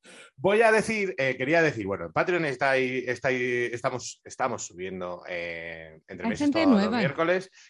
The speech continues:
Speaker 1: No, nueva de la semana pasada.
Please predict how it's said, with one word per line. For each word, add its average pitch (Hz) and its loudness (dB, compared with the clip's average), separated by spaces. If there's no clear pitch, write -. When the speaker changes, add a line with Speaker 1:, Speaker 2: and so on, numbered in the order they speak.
Speaker 1:
No, 110 -2
nueva 104 0
de 170 4
la 160 2
semana 120 -2
pasada. 139 -8